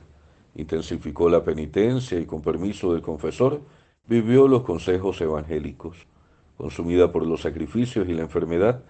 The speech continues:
declaró a su mamá la última noche: "Sí, mamá, yo voy a morir.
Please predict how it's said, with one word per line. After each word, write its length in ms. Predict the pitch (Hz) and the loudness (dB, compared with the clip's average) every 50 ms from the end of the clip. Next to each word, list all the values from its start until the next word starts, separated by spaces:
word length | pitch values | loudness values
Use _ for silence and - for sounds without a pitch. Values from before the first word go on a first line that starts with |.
| - - _ _ _ _ | -20 -20 _ _ _ _
declaró 460 | - 117 117 - 127 127 131 143 143 | 0 2 2 6 6 8 8 8 8
a 60 | 135 | 6
su 120 | 120 - 104 | 4 0 -2
mamá 480 | 95 90 87 95 107 123 135 135 - - - - | 0 0 2 2 2 2 0 -2 -8 -16 -14 -6
la 200 | 82 85 85 82 | 0 4 4 4
última 480 | 85 95 104 101 - 90 85 80 78 | 4 2 0 -2 -4 -6 -4 -4 -4
noche: 440 | 80 80 80 78 - - - 85 87 87 - - _ _ _ _ _ _ _ _ _ | -4 -4 -6 -8 -8 -12 -14 -14 -16 -16 -20 -20 _ _ _ _ _ _ _ _ _
"Sí, 300 | - - - 98 95 87 | -16 -6 -4 -2 -2 0
mamá, 400 | 82 80 78 78 78 78 85 85 - - - _ _ - _ _ _ _ _ _ _ - 87 | 0 0 0 0 -2 -4 -4 -10 -16 -20 -20 _ _ -20 _ _ _ _ _ _ _ -20 -10
yo 220 | 87 101 110 110 | 2 6 6 6
voy 420 | 113 113 120 120 120 123 120 117 - - | 8 8 6 6 4 2 0 -4 -2 0
a 120 | 87 87 | 0 2
morir. 440 | 82 82 80 78 78 78 76 76 90 | 2 0 -2 -2 -4 -4 -6 -10 -14